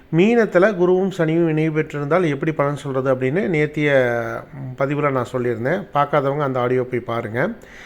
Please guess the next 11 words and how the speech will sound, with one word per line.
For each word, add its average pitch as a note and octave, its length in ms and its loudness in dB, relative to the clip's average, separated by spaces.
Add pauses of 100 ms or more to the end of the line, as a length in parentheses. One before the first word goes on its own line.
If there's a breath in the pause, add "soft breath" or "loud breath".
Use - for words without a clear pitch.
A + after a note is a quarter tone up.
(160 loud breath)
இன்னைக்கு G#3+ 340 2
நம்ம F3+ 200 2
பார்க்க D#3+ 420 0
போறது E3 160 -2
அதே D#3+ 380 4
தான். F3 300 4
அதுல D#3+ 260 2
சின்னதா G3+ 460 0
ஒரே F3 200 2
ஒரு F3+ 280 0
சேஞ்சு. D#3+ 420 -2